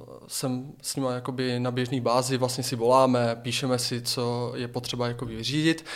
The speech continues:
ale jinak, eh, osobně tady jsem víceméně dvakrát, třikrát v týdnu na natáčení a na přípravu na soupeře, takže například,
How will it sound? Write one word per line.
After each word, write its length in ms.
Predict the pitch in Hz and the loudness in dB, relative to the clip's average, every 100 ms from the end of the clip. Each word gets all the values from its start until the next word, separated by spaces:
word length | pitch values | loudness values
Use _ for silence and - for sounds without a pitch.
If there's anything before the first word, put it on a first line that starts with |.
| - - | -10 -6
ale 280 | - 127 131 | 0 4 4
jinak, 340 | 131 135 131 - | 4 2 2 -2
eh, 20 | |
osobně 520 | 131 131 - 127 135 | -2 -2 0 0 2
tady 180 | 131 127 | 2 0
jsem 260 | - 135 | 0 0
víceméně 560 | 127 127 127 123 123 123 | 0 -2 -2 0 0 0
dvakrát, 500 | 120 123 127 127 123 | 2 0 2 0 0
třikrát 340 | - - 127 120 | -2 -2 -2 -2
v 60 | |
týdnu 460 | 123 120 139 156 156 | -2 0 2 0 -2
na 300 | 131 120 117 | -2 -2 -2
natáčení 840 | 120 120 139 131 - 131 135 131 131 - - | -2 2 2 2 0 0 0 -2 -6 -14 -4
a 160 | 127 120 | 0 2
na 100 | 120 | 2
přípravu 460 | 123 123 127 117 | 0 2 2 2
na 80 | 117 | 0
soupeře, 580 | 117 143 147 156 151 151 - - - | 0 0 2 4 2 2 -10 -18 -10
takže 180 | - 120 | -4 -2
například, 540 | 117 120 123 117 120 | -2 -2 -2 -2 -4